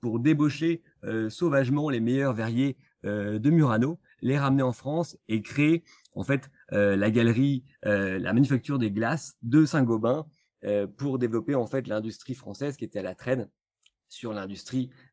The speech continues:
euh, vénitienne. Euh, alors, c'est pas, euh, quelque chose qui a, qui a disparu et ce genre de choses, ça arrive tous les jours. C'est ce qu'on appelle, en fait, aujourd'hui du talent poaching. C'est-à-dire qu'en fait, tu vas embaucher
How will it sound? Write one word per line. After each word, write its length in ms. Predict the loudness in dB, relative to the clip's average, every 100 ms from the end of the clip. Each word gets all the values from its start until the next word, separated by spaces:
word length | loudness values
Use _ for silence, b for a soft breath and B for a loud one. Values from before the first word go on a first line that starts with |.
| -8
euh, 480 | -6 -6 -6 -8 -4
vénitienne. 540 | -2 -2 -4 -6 -6 -14 b b b -6
Euh, 560 | -2 -2 -4 -8 -8 -4
alors, 360 | 0 0 -2 _ _ _ _ _ _
c'est 200 | -8 -4
pas, 480 | 0 2 4 4 2
euh, 560 | -2 -2 -2 -4 -6 -8
quelque 220 | -6 -6
chose 260 | -4 -4 0
qui 80 |
a, 240 | 2 2 0
qui 100 | -4
a 60 |
disparu 480 | -6 -6 -6 -2 -2
et 40 | -2
ce 120 | 0
genre 140 | 0
de 80 | 0
choses, 220 | -4 -6
ça 60 | -6
arrive 160 | -8
tous 100 | -2
les 60 | 0
jours. 200 | 0 -2
C'est 80 | -4
ce 80 | -6
qu'on 80 |
appelle, 240 | -4 0 0
en 80 | 0
fait, 180 | 0
aujourd'hui 540 | -2 -2 -2 -2 -4 -8 b b
du 160 | -8
talent 380 | 0 4 6 6
poaching. 520 | 4 2 2 2 0
C'est-à-dire 200 | 0 -6
qu'en 140 | -6 -2
fait, 160 | -2
tu 100 | -2
vas 180 | 0 0 2
embaucher 680 | 2 4 2 0 -2 -2